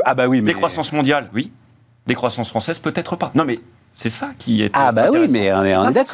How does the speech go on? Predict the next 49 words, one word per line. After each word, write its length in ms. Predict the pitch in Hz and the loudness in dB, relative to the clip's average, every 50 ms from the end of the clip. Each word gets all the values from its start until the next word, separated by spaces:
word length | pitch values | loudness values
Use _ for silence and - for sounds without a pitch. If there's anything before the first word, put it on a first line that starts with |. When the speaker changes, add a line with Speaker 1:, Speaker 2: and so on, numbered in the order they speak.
| 202 220 | 2 2
Speaker 3:
forcément 180 | 294 285 262 | 2 0 -2
Speaker 1:
quand 180 | 202 143 135 143 | 0 2 2 4
même, 120 | 196 226 226 | 4 2 2
Speaker 3:
décroissance 80 | 156 | 2
Speaker 1:
décroissance. 580 | 139 131 226 - 247 277 262 - 233 220 226 214 | 0 0 2 2 2 2 2 2 2 2 2 0
Speaker 3:
totale, 160 | - 539 - | 0 -2 -2
parce 140 | - 196 - | -2 -4 -2
que 80 | - 180 | 0 -2
le 80 | 170 165 | -2 -2
t-shirt 500 | - - 170 - - 190 202 196 - - | -2 -4 -2 0 2 2 2 0 -2 -6
un 60 | 175 | -6
peu 120 | 170 185 170 | -4 -4 -2
plus 80 | - 147 | 0 0
Speaker 2:
Non, 100 | 151 156 | 2 2
mais 80 | 180 | 2
Speaker 3:
durable, 260 | - 226 277 427 339 247 | 2 2 0 0 -2 -6
il 60 | - | -10
sera 200 | - - 190 180 | -6 -2 -2 -2
probablement 580 | - - - - 202 185 196 196 196 214 254 285 | -4 -4 -4 -4 0 0 0 0 0 0 0 0
un 20 | |
peu 60 | 269 | 0
plus 80 | - - | 0 0
Speaker 2:
si 220 | - - 277 190 208 | 0 0 0 0 0
Speaker 3:
cher, 160 | 269 302 220 - | 0 0 0 0
Speaker 2:
on 100 | 170 160 | 0 0
Speaker 3:
ce 60 | 151 | 2
qui 40 | 175 | 2
amène 140 | 170 165 160 | 2 2 2
Speaker 2:
s'engage 380 | 160 160 160 160 160 - - - | 2 2 2 2 0 0 -2 -4
Speaker 3:
d'autres, 180 | - - - 160 | -6 -6 -4 -4
euh, 80 | 156 | 0
Speaker 1:
Probablement 420 | 117 120 120 127 135 131 143 143 139 | 2 2 2 2 4 4 4 4 4
un 40 | 135 | 2
Speaker 2:
si 60 | - | 0
Speaker 1:
peu 100 | 123 120 | 0 0
Speaker 2:
on 40 | 117 | 2
Speaker 1:
plus 100 | 127 127 | 2 2
cher, 240 | - - 139 151 214 254 | 4 4 4 4 4 4
Speaker 2:
s'engage 60 | 233 | 4
Speaker 1:
mais 140 | 180 156 139 | 4 2 2
il 40 | 131 | 4
y 40 | 131 | 4
a 60 | 123 | 4
Speaker 2:
dans 60 | 131 139 | 4 4
Speaker 1:
moins 80 | 143 | 2
Speaker 2:
des 60 | 139 | 4
Speaker 1:
d'usines 280 | 143 147 143 147 151 147 | 2 4 4 4 4 4
qui 140 | 143 147 139 | 2 2 2
Speaker 2:
comportements 180 | 135 131 165 | 2 4 4